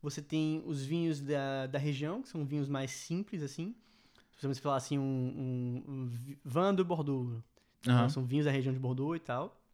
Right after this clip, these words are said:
Speaker 1: que já passam por um certo controle de, de qualidade. Aí você tem um segundo nível, que são os, as apelações de origem controlada, A O C.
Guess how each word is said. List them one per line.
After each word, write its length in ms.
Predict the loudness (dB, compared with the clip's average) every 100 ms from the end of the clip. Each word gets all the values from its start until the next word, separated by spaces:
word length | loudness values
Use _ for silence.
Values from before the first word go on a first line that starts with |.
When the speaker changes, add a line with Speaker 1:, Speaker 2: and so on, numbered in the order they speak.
| _ _ _ _ _ -20 -20 -20 -20 -20 -14
Speaker 1:
que 180 | -6 0
já 140 | 2
passam 320 | 4 2 2
por 120 | -2 0
um 60 | 0
certo 260 | -2 -4
controle 400 | -4 -2 0 -2
de, 600 | -2 -2 -2 -2 -4 -4 -4
de 100 | -6
qualidade. 720 | -4 -4 0 0 0 -2 -6 -10 _ _ _ _ -4
Aí 120 | -2
você 240 | 0 -2
tem 480 | -4 0 2 2 0
um 140 | -2 -4
segundo 380 | -2 0 2 2
nível, 340 | 2 0 -2
que 80 | -4
são 580 | -2 0 2 0 -2 -4
os, 220 | -4 -2
as 160 | 0 0
apelações 920 | 4 4 4 2 2 2 0 -8 -10
de 180 | -2 2
origem 300 | 2 2 -2
controlada, 680 | -2 0 4 4 2 -4 -8 _
A 160 | 2 4
O 160 | 4 0
C. 340 | -2 -4 -4